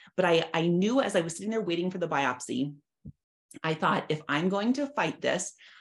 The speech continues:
I need to do everything I can to empower myself," because people actually walked by as I was waiting. I knew enough people in that area. It was this, the health system where I had worked. And so they were walking by and they said,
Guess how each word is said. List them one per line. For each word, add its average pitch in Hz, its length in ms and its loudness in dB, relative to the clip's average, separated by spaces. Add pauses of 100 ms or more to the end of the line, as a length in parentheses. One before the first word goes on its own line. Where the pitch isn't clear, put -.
(180)
I 180 240 2
need 196 320 0
to 170 80 -6
do 151 180 -2
everything 175 360 -2
I 175 80 -6
can 143 280 -2
to 147 140 -2
empower 143 340 0
myself," - 400 -4
because 143 320 -4
people 202 320 -2
actually 190 300 2
walked 151 400 2
by 143 220 2
as 127 100 0
I 139 80 2
was 143 180 0
waiting. 143 480 2 (500)
I 151 120 -2
knew 165 380 2
enough 170 280 -2
people 160 380 -2
in 147 180 2
that 139 240 0
area. 147 280 2
It 123 100 0
was 143 100 -2
this, 131 300 -4
the 135 200 -4
health 143 220 -4
system 143 300 -4
where 131 100 0
I 131 120 0
had 139 280 -6
worked. 147 320 -2
And 156 100 0
so 151 120 -2
they 139 100 2
were 143 80 0
walking 147 240 -2
by 151 120 0
and 143 120 2
they 131 100 2
said, 131 360 -4